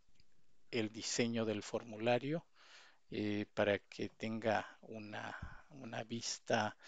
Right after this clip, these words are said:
de acuerdo a la que nosotros, eh, nos guste o querramos que tenga.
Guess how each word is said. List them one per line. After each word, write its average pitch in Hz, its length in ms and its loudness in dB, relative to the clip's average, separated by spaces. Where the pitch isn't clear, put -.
de 110 120 4
acuerdo 107 380 4
a 107 40 2
la 104 120 0
que - 120 -8
nosotros, - 960 -6
eh, 117 380 -12
nos 107 220 -2
guste 170 600 -4
o 143 240 4
querramos 117 560 -4
que 113 460 -8
tenga. - 400 -6